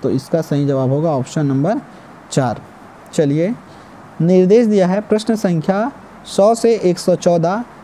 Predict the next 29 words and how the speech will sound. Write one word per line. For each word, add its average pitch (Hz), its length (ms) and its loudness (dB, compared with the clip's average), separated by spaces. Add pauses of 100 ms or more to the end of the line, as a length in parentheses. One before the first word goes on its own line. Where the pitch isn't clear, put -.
(160)
नीचे 202 520 2
दिए 226 280 4
गए 202 180 2
प्रश्नों 175 440 0
के 202 220 0
सही 180 540 0 (480)
सबसे 196 380 0
उपयुक्त 190 460 0
उत्तर 170 360 2
वाले 170 340 2
विकल्प 165 380 -2
को 202 200 0
चुनिए। 143 480 -2 (1700)
बच्चे 160 440 2
के 247 360 0
स्कूल 240 380 2
की 233 200 2
भाषा 151 500 0
और 175 300 2 (400)
घर 156 360 2
एवं 185 420 2
पड़ोस 170 340 0
की 170 140 0
भाषा 143 500 -2 (500)
में 202 300 2
खाली 202 360 0
स्थान 202 340 -2
होना 170 420 -2
चाहिए। 139 580 -2